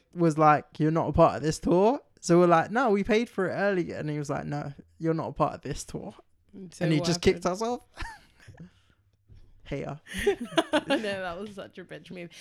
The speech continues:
Speaker 2: Anyway, you didn't answer my question. Have you
Speaker 1: Go
Speaker 2: ever
Speaker 1: on.
Speaker 2: been stood up on a date before?
Speaker 1: Have I ever been stood up on a date before?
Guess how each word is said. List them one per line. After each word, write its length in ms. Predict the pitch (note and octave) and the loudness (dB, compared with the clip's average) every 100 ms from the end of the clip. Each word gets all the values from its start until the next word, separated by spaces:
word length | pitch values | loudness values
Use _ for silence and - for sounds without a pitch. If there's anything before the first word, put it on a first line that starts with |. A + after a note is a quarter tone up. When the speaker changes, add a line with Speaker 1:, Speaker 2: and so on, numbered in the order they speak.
| - - | -20 -8
Speaker 2:
Anyway, 280 | C4 G4 F4+ | 2 4 6
you 80 | E4+ | 6
didn't 140 | F4+ | 4
answer 200 | F4+ D#4+ | 0 0
my 100 | F4 | 0
question. 400 | D#4+ F#4 - D4 A3+ | 2 0 0 -2 0
Have 160 | A3+ | 0
you 60 | B3+ | 2
Speaker 1:
Go 60 | |
Speaker 2:
ever 80 | C4+ | 2
Speaker 1:
on. 60 | C#4 | 2
Speaker 2:
been 160 | C4+ C4+ | -2 -4
stood 240 | - C4 | -2 0
up 160 | C4 C4+ | 2 0
on 80 | |
a 60 | B3+ | 0
date 200 | C4+ B3 | -2 -4
before? 300 | A3 - C#3+ F3+ - | -8 -10 -10 -12 -12
Speaker 1:
Have 160 | D#3 E3 | -8 -4
I 160 | F3+ | -2
ever 180 | F#3+ F3+ | -4 -6
been 220 | E3+ E3+ | -6 -6
stood 360 | D#3+ - - D#3+ | -6 -12 -8 -6
up 180 | D#3+ - | -6 -8
on 100 | D3 | -10
a 60 | C#3+ | -10
date 360 | - D3+ - - | -8 -8 -10 -18
before? 480 | C#3 D3+ D3+ D3+ | -18 -14 -12 -14